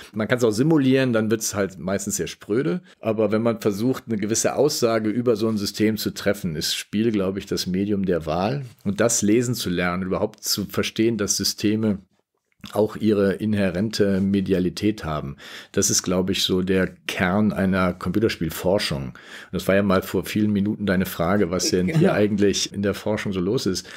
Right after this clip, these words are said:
Speaker 1: Das aber ist so ein Punkt, ich glaube auch, dass wir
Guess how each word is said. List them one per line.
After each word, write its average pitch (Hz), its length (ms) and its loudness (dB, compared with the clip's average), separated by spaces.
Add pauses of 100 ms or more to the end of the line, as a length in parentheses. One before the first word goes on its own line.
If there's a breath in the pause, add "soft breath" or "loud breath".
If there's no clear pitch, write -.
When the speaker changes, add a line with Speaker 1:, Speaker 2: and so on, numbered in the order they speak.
(380 loud breath)
Speaker 1:
Das 120 380 -2
aber 120 240 2
ist 120 180 2
so 117 140 2
ein 107 260 -4 (100)
Punkt, 147 580 -2
ich 107 140 -4
glaube 110 280 2
auch, 107 160 2
dass - 280 -2
wir 107 320 4